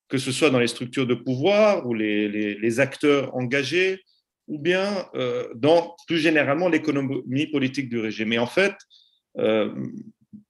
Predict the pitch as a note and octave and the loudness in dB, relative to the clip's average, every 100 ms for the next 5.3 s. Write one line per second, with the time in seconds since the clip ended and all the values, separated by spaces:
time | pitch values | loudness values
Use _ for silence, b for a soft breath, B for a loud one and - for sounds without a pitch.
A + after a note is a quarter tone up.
0 | - A#2+ C#3 F3+ E3+ E3+ F#3 F#3 C3+ A#2 | -8 0 4 6 4 4 0 0 -4 0
1 | D#3 C3 - C3 - F3+ A2+ A2+ A2+ A2+ | 0 0 -4 -6 0 0 2 0 0 -4
2 | - A#2+ B2 A#2 B2+ D3+ F#3+ A3+ _ _ | -6 -4 -4 -2 -4 -2 -2 -2 _ _
3 | _ - B2+ C3+ B2+ B2+ B2+ B2+ B2+ F#3+ | _ -2 0 4 4 2 2 0 0 -6
4 | G#3 C#3 C3+ - B2+ D#3 D#3+ C#3 D3 C#3 | -4 -2 -2 0 2 2 2 0 0 -2
5 | B2+ A#2 | -2 -4